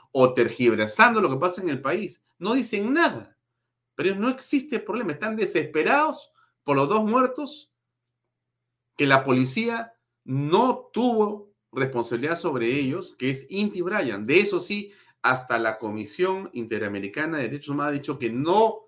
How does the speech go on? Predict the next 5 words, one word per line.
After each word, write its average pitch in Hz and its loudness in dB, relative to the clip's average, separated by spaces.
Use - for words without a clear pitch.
puede 185 2
sino 143 -4
manifestar 120 -4
su - -2
extrañeza, 135 2